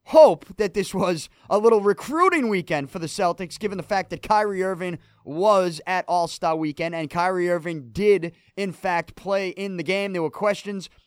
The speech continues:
would he be healthy to play in this game? And did people in this town even want to see Kyrie Irving play in this game, given the fact that he suffered a knee injury a couple weeks ago and he missed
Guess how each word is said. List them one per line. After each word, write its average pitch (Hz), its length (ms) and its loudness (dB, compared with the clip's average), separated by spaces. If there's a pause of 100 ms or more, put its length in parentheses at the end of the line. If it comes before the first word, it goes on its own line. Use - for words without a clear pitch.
(120)
would 180 180 0
he 202 60 0
be 185 120 -4
healthy 220 340 -4
to 202 60 -10
play 220 220 -4
in 214 80 -8
this 202 180 -8
game? 196 380 -6 (400)
And 190 500 -6
did 196 160 -6
people 202 340 -6
in 196 100 -4
this 185 140 -6
town 190 380 -2
even 196 320 -8
want 202 260 0
to 226 60 -8
see 202 220 -8
Kyrie 170 480 0
Irving 151 260 -2
play 160 240 -6
in 156 80 -6
this 143 160 -10
game, 156 260 -6
given 165 220 -8
the 147 80 -8
fact 170 300 -6
that 160 120 -2
he 151 80 -8
suffered 165 380 -6
a 147 60 -8
knee 214 320 -6
injury 196 520 -4 (280)
a 160 80 -6
couple 202 320 -4
weeks 190 280 -6
ago 170 360 0
and 156 120 -4
he 165 80 -4
missed 185 560 -6